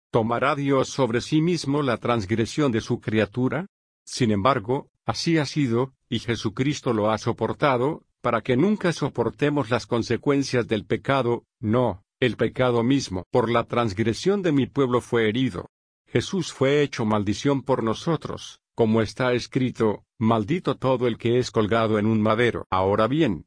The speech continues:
no se puede imaginar un resultado común que surja de un evangelio enviado a hombres rebeldes,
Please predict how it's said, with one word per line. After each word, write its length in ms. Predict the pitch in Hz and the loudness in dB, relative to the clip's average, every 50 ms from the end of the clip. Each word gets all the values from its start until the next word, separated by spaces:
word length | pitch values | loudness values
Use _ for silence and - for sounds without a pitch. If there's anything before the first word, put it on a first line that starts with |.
| _ _ - | _ _ -6
no 200 | 113 127 156 170 | -2 -2 -2 -2
se 180 | - - 180 | 0 -2 -4
puede 340 | 170 - 160 165 170 151 135 | -4 0 0 0 2 2 2
imaginar 600 | 127 117 113 113 117 110 - 131 120 120 120 123 131 | 0 0 2 0 0 0 0 0 2 2 2 2 2
un 160 | 131 123 117 | 0 -2 0
resultado 760 | 117 120 - - 120 101 92 - 131 127 131 131 127 120 - | 0 -2 -2 0 -4 -4 -2 0 0 0 0 0 -2 -4 -2
común 320 | - 123 113 123 127 123 | -2 0 2 2 0 0
que 140 | - 135 120 | 0 -2 -4
surja 420 | - - 170 175 - - - 107 | 0 2 0 0 0 0 -4 -2
de 100 | 101 107 | 0 2
un 200 | 110 117 117 117 | 0 2 2 0
evangelio 600 | 113 95 98 95 92 - 139 139 135 123 120 131 | 0 0 0 -2 0 0 0 0 0 0 0 0
enviado 520 | 120 117 113 123 131 123 120 113 110 107 107 | 0 0 0 0 0 0 2 2 2 2 2
a 60 | 107 | 2
hombres 420 | 110 110 107 107 110 120 117 - | 2 2 2 2 0 0 -2 -4
rebeldes, 720 | 104 101 113 113 110 107 104 87 90 85 - - - - - | -4 0 0 2 2 0 -2 -2 -6 -8 -8 -8 -12 -12 -14